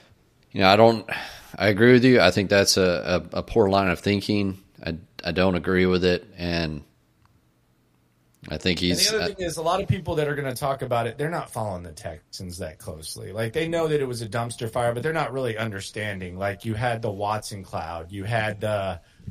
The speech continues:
Speaker 2: the Easterby cloud, you had all the, the Cap stuff, you didn't have the draft picks. Like, comparing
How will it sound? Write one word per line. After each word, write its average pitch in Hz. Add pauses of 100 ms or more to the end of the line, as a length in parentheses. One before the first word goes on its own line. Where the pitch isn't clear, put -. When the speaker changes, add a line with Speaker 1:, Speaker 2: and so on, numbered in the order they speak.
(480)
Speaker 2:
the 98
Easterby 110
cloud, 95
you 98
had 113
all 110
the, 98 (100)
the 113
Cap 127
stuff, 87
you 113
didn't 123
have 117
the 113
draft 110
picks. 98
Like, 117 (680)
comparing 165